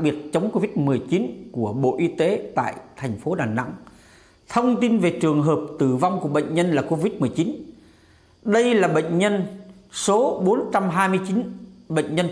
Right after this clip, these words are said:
tử vong vì suy tim, suy tim cấp trên nền bệnh lý nặng và mắc covid mười chín. Bệnh nhân bốn trăm hai mươi chín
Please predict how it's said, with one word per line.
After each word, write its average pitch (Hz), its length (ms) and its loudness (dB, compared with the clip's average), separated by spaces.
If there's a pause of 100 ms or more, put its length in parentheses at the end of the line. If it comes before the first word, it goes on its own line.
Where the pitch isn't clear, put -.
tử 127 100 2
vong 143 420 -2
vì 117 160 -2
suy 170 260 -2
tim, 156 520 -2 (360)
suy 190 240 0
tim 175 200 0
cấp - 140 0 (680)
trên 165 220 2
nền 110 240 0
bệnh 117 260 -2
lý 220 300 2
nặng 135 280 -2 (560)
và 117 240 2
mắc 131 200 -2 (180)
covid 147 220 -2
mười 113 300 -4
chín. - 420 -4 (2750)
Bệnh 185 340 2
nhân 220 460 2 (140)
bốn 233 340 2
trăm 220 160 2
hai 208 280 2
mươi 202 200 2
chín 226 400 -2